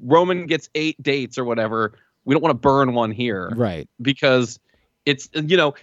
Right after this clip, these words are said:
Speaker 1: the, the further reporting is we actually know who the opponents are gonna be, well, were gonna be, quote unquote, based on a Meltzer report, that it was gonna be pretty much what we guessed: Riddle at Money in the Bank, Randy Orton at SummerSlam, and Drew McIntyre at the Clash.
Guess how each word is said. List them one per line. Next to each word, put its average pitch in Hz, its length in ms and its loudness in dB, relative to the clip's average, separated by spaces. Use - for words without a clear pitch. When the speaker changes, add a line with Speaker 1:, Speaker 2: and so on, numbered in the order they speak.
Speaker 1:
the, 151 140 -2
the 143 160 -6
further 226 320 4
reporting 139 480 0
is 131 160 -4
we 147 240 -2
actually 135 420 -6
know 180 340 4
who 131 260 -4
the 120 180 -4
opponents 107 500 -6
are 110 100 -2
gonna 107 200 -2
be, 98 260 -10
well, 117 220 2
were 127 200 4
gonna 113 240 2
be, 101 360 -2
quote 123 220 0
unquote, 151 520 4
based 127 260 -6
on 131 160 -2
a 127 60 0
Meltzer 131 340 0
report, 123 520 0
that 123 320 0
it 127 160 0
was 127 140 -2
gonna 131 180 0
be 127 320 0
pretty 185 240 0
much 170 220 2
what 147 160 0
we 135 100 0
guessed: 117 480 -6
Riddle 135 460 0
at 131 160 -2
Money 131 180 0
in 139 80 -2
the 131 60 -2
Bank, 123 280 0
Randy 120 300 -2
Orton 117 220 -2
at 104 80 -10
SummerSlam, 113 680 -4
and 113 160 -6
Drew 117 140 -4
McIntyre 110 640 0
at 104 140 -6
the - 60 -12
Clash. - 480 -8